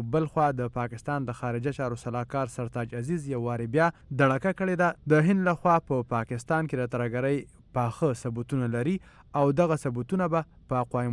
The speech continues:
متحده کې وړاندې کوي. نوموړي په کراچۍ کې انسټیټیوټ اف بزنس ایډمنسټریشن کې د یوې دستورې په وخت په هند تور ولګو چې نه یوازې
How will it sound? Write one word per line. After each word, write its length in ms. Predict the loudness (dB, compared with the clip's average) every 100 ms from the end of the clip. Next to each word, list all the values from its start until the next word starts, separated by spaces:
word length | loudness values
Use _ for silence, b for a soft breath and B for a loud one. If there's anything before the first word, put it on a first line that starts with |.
| -4
متحده 420 | -4 -4 -2 -2
کې 120 | -2 -4
وړاندې 340 | -2 -2 -4 -4
کوي. 220 | -4 -4 -8 b b 2
نوموړي 300 | 6 6 6
په 80 | 2
کراچۍ 380 | 4 2 2 0
کې 120 | 0 -2 -2
انسټیټیوټ 460 | -2 -4 -2 -2 -2
اف 60 | -2 -2
بزنس 320 | -2 -2 -4 -6
ایډمنسټریشن 720 | -6 -4 -6 -4 -4 -2 -4 -4
کې 120 | -4 -6 -10 -14 -8 -4
د 20 | -2 0 -2
یوې 200 | -2 -2
دستورې 340 | -6 -4 -2 -2
په 60 | -2 -2
وخت 180 | -2 -6 _ -4
په 40 | -2
هند 160 | 0 -2 0
تور 120 | 2 4
ولګو 360 | 2 2 0 -4 b b b
چې 80 | -2 2
نه 60 | 2
یوازې 400 | 4 2 0 -2